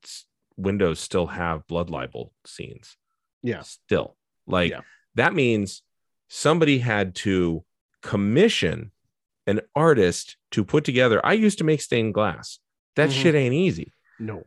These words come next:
Speaker 1: Someone had to commission an artist to cut and then put together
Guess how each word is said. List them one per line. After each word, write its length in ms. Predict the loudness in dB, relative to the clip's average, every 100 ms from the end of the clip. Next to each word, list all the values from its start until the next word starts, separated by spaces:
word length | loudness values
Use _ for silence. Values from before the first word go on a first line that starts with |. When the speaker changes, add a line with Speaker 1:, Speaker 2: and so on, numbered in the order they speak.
| _ _
Speaker 1:
Someone 280 | 2 4
had 120 | 4 4
to 80 |
commission 500 | 2 2 4 2 2
an 120 | 0 2
artist 360 | 2 2 0
to 100 | -2
cut 420 | -4 -2 -2 -2 -12 _ _ _ _
and 120 | 0
then 120 | 2 2
put 180 | -2
together 560 | -2 0 2 2 0 -2